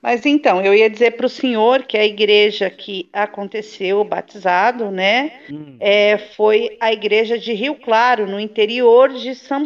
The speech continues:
Speaker 1: Paulo, né?
Speaker 2: Não, tudo bem, mas eu quero ver se
Speaker 1: Batizaram
Speaker 2: ela é católica. Pode ser
Speaker 1: Aqui
Speaker 2: ortodoxa,
Speaker 1: no
Speaker 2: alguma coisa assim.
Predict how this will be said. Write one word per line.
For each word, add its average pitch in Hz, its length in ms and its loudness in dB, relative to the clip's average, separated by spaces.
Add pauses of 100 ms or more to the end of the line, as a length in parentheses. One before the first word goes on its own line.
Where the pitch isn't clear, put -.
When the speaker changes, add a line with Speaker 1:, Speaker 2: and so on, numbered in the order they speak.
Speaker 1:
Paulo, 202 720 -2 (180)
né? 220 200 -2
Speaker 2:
Não, 269 80 -6
tudo 170 240 -10
bem, 208 120 -2
mas 175 140 0
eu 202 80 0
quero 185 180 -2
ver 175 100 2
se 220 120 6
Speaker 1:
Batizaram 220 140 2 (100)
Speaker 2:
ela 196 60 0
é 196 120 4
católica. 196 840 -2 (1000)
Pode 127 180 -6
ser 190 40 2
Speaker 1:
Aqui 175 100 -2
Speaker 2:
ortodoxa, 190 1080 4
Speaker 1:
no 147 40 2
Speaker 2:
alguma 160 220 -2
coisa 208 300 -2
assim. 160 520 -2